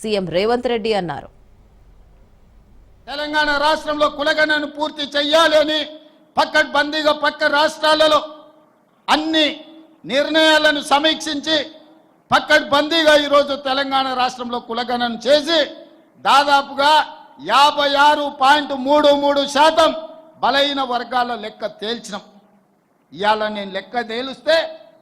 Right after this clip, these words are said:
Speaker 2: తప్పుల తడక అని కొంతమంది వితండవాదం చేస్తున్నారు. నేను ఈ వేదిక మీద నుంచి సూటిగా అడుగుతున్న బీజేపీ, బీఆర్ఎస్ వాళ్ళను,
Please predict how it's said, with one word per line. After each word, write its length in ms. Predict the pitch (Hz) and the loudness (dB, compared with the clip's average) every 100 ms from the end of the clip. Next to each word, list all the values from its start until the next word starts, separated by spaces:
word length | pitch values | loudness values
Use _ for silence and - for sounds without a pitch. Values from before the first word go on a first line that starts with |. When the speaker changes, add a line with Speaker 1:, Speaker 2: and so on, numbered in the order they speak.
| _ - | _ -6
Speaker 2:
తప్పుల 380 | 202 - 214 196 | -6 -6 -10 -8
తడక 400 | 196 180 214 240 | -6 -8 -6 -2
అని 200 | 220 214 | -2 -2
కొంతమంది 580 | - 185 185 175 170 180 | -10 -12 -12 -10 -12 -12
వితండవాదం 680 | 160 160 175 175 160 160 143 | -12 -8 -8 -6 -6 -6 -10
చేస్తున్నారు. 460 | 147 147 151 - _ _ _ _ _ - | -12 -14 -20 -20 _ _ _ _ _ -6
నేను 200 | 277 294 | -2 -2
ఈ 40 | |
వేదిక 320 | 285 294 302 302 | 2 2 4 2
మీద 200 | 311 311 | 0 -2
నుంచి 280 | 302 302 | -4 -6
సూటిగా 400 | 285 320 359 320 | -4 0 0 2
అడుగుతున్న 420 | 302 285 294 285 269 | 0 0 -6 -8 -6
బీజేపీ, 480 | 285 294 285 285 | -6 -4 -2 -2
బీఆర్ఎస్ 500 | 262 262 277 269 262 | -6 -2 0 0 -2
వాళ్ళను, 460 | 262 254 240 - - | 0 0 0 -10 -20